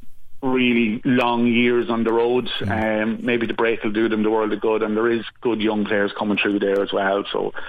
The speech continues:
Speaker 1: so hopefully they can take a well-earned, deserved break. Um, they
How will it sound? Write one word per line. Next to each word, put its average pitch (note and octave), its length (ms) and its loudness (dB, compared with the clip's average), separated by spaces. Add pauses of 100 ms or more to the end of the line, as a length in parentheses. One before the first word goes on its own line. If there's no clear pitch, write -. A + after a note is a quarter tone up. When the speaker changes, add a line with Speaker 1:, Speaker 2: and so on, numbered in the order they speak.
(200)
Speaker 1:
so B2+ 100 0
hopefully D3 440 0
they A2+ 120 0
can A#2 360 -2
take C3 240 -2
a B2+ 40 2
well-earned, A#2 520 0
deserved G#2+ 580 0
break. A2+ 320 0 (240)
Um, G#2 440 0 (320)
they - 80 -4